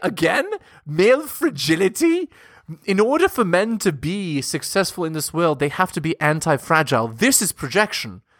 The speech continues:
She is fragile. Look at how upset she is. Are you telling me she's not fragile? She's hilariously fragile.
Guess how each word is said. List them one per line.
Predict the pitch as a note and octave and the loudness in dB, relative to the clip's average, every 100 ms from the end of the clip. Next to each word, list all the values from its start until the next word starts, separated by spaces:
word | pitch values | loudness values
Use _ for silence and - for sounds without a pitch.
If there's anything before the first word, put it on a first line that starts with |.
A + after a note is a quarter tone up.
| _ _ _ _ | _ _ _ _
She | - - - D4 | -4 0 2 4
is | F#3+ - | 2 2
fragile. | - F3+ D#3+ C#3+ A#2 A2 - - | 2 2 4 2 0 -2 -8 0
Look | E3+ E4 E4+ | 2 4 2
at | |
how | A3 A#3 | 2 2
upset | G3+ - - - | 2 0 -4 -4
she | - C#3 | -4 -4
is. | G#2 G#2+ - _ _ _ _ - | -4 -8 -14 _ _ _ _ 0
Are | A3 | 2
you | A#3+ | 0
telling | - G#3+ A#3+ | -2 -4 -2
me | B3 | -4
she's | - - E3+ D#3+ | -4 -4 -4 -4
not | G3 G3+ | -6 -8
fragile? | - F3+ E3 F3+ A#3+ D4+ _ _ _ _ _ _ _ _ _ _ _ _ - | -4 0 0 0 -2 -4 _ _ _ _ _ _ _ _ _ _ _ _ -4
She's | - E4+ | 0 2
hilariously | C#4 E4+ F4 F4 D#4+ - C4 | 2 4 4 4 0 -2 -4
fragile. | A#3 - A#3 G#3 C#3+ D3+ B2 - | -6 0 4 4 2 0 0 -4